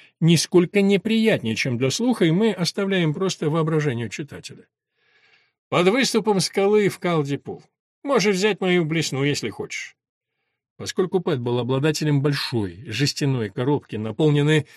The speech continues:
рассортированными приспособлениями для убиения рыбы, выражение «моя блесна», употреблённое в единственном числе,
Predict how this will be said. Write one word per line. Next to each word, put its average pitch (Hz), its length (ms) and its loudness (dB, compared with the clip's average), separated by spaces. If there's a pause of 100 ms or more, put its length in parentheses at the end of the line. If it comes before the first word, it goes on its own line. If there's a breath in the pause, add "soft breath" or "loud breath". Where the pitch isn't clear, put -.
(140)
рассортированными 165 1160 2
приспособлениями 135 1080 0
для 127 180 0
убиения 135 580 2
рыбы, 156 420 0
выражение 156 480 2
«моя 156 400 2
блесна», 127 480 -2
употреблённое 135 640 0
в 131 60 0
единственном 135 540 -2
числе, 233 420 0